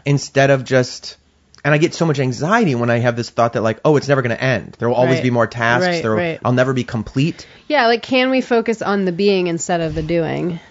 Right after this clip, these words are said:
Speaker 1: Uh, e-, correct. Yeah. And just, like, be okay. I, I've always, I like that you said that, and I think it's a weird coincidence when you said that, 'cause I remember a long time ago feeling that way, that I was like,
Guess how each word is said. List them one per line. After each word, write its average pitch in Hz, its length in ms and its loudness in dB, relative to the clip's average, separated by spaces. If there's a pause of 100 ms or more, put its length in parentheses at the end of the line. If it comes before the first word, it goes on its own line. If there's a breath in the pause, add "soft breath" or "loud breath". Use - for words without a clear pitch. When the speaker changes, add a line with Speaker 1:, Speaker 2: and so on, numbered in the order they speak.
(160 loud breath)
Speaker 1:
Uh, 147 60 -6 (240)
e-, 143 120 0 (200)
correct. 135 640 -2
Yeah. 131 340 0 (180)
And 135 120 0
just, 143 200 -2
like, 139 320 -2
be 131 280 0
okay. 117 600 0
I, 147 120 0 (140)
I've 160 80 0
always, 220 260 0
I 165 120 2
like 185 260 0
that 185 140 0
you 151 120 -4
said 190 240 -2
that, 175 60 2
and 139 80 2
I 131 60 0
think 135 180 -2
it's 131 180 -2
a 110 460 0
weird 147 200 0
coincidence 131 520 -2
when 107 80 -6
you 104 60 -4
said 110 200 -2
that, 110 120 0
'cause 113 140 -2
I 120 100 2
remember 123 440 -2 (580 soft breath)
a - 80 -6
long 135 280 2
time 165 300 0
ago 117 160 0
feeling 113 260 -2
that 110 160 0
way, 110 140 2
that 110 100 0
I 110 80 2
was 113 200 -4
like, 110 320 -2